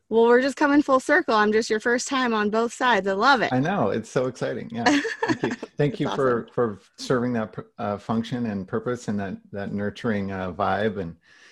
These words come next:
Speaker 2: everything that you have, uh, provided. This is fun.
Speaker 1: Yes, of course. It's my pleasure. And so David and I met at Burning Man, I think, or we met through our Burning Man family.
Speaker 2: No, it was on Playa, for sure.
Speaker 1: Yeah. And just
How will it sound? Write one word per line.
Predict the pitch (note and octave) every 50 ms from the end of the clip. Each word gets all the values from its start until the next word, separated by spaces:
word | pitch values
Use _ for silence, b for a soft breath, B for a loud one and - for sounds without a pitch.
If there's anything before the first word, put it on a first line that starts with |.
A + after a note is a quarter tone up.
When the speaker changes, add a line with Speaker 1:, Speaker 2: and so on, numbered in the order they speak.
| b b -
Speaker 2:
everything | G#2 G#2 G2+ G#2 G#2 G2 G2
that | G2 -
you | - G2 G2 G2 F#2+
have, | D#2+ F2+ F#2+ F2 G2 A2
uh, | F#2+ F#2 F2+
provided. | - - G2+ E2+ F2+ G2+ - - G#2+ F2
This | F2+ -
is | F2+ -
fun. | - - G#2 A2+ G#2 - - _ _ _ _ -
Speaker 1:
Yes, | G3+ A3 A3 G3 F#3+ -
of | F#3+ F#3 F3+ -
course. | _ - F#3+ F#3+ F#3 F3 E3 E3 - -
It's | E3 E3 _ -
my | F3+ F3 F3
pleasure. | E3+ - F3+ F3+ E3+ E3+ D#3+ D3+ D3
And | - - F3 F3+ F3+ F3+ F3+ F3+ B B B B B B
so | B - A3+
David | A3 B3 C#4 D4+ E4 C#4+
and | C4+ A#3+
I | A3 G#3+ G#3
met | G#3 G3+ G3 G3 G3+ G3 - - -
at | G3 F#3+ F#3 F#3 F#3+ E3+ - -
Burning | - G3 G3+ G3+ G3 F#3
Man, | F3+ E3 D#3 D#3+ D#3+
I | D#3
think, | E3 - D#3+ D#3+ F3 G3+ -
or | E3+ E3
we | E3 E3+
met | F3 F3 F3 - -
through | - - F#3+ F#3+ F#3 F#3
our | F3+ E3 E3
Burning | E3 E3 E3 E3 E3 E3
Man | E3 D#3+ D#3 D#3 D#3
family. | - - E3 E3 E3+ E3+ D#3+ D#3 C3+
Speaker 2:
No, | B2 A#2 A#2
it | A2+
was | A#2+ A#2+ A#2+ G#2+ A2
on | A#2+ A2 G#2+
Playa, | - A#2 G#2+ F#2+ F#2+ F#2 F2+ F#2 F#2 _
for | - G#2
sure. | - - G3
Speaker 1:
Yeah. | G3 F#3 E3+ D#3+ D#3+ - _ _ _ _ -
And | F#3+ F#3+ F#3+ F#3+ F#3+ F#3+ F#3+ F#3 F3 - - F3+
just | - G#3 G3 G3+ G3+ - - - -